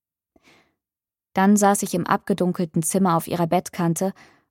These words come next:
und las ihr im Dämmerlicht aus meinen Büchern vor,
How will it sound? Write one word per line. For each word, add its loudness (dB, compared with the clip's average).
und -2
las 0
ihr -4
im 0
Dämmerlicht 0
aus -6
meinen 0
Büchern -2
vor, -6